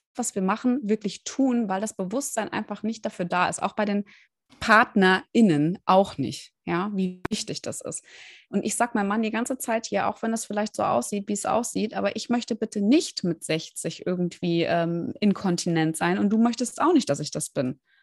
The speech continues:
Ja, und durch genau dieses Wissen, und das ist dieser Vorteil, den wir einfach diesen anderen Generationen gegenüber haben, durch diese Aufklärungsarbeit und dem Wissen, was wir haben, ist,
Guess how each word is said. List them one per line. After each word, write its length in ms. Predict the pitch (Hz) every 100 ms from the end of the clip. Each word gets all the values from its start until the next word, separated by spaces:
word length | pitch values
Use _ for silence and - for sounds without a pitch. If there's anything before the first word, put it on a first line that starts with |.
| _ _ _ _
Ja, 300 | 175 165 240 - - - _ -
und 160 | 196
durch 240 | 196 226 226
genau 240 | 214 226
dieses 380 | 262 262 214 -
Wissen, 240 | 220 302
und 80 | 226
das 100 | 214
ist 140 | 208 214
dieser 200 | 190 175
Vorteil, 600 | - - 254 294 269 226
den 180 | 214
wir 80 | 208
einfach 280 | 190 208 214
diesen 200 | 202 196
anderen 280 | 185 208 208
Generationen 540 | 196 185 180 - 208
gegenüber 540 | 202 196 180 180 175 -
haben, 320 | 208 233 196
durch 140 | 190
diese 260 | - 180 -
Aufklärungsarbeit 880 | 214 - 208 196 185 - 185 185 180
und 100 | 180
dem 200 | 175 180
Wissen, 260 | 214 185
was 220 | 180 202
wir 120 | 180 170
haben, 300 | 165 175 170
ist, 240 | 180 -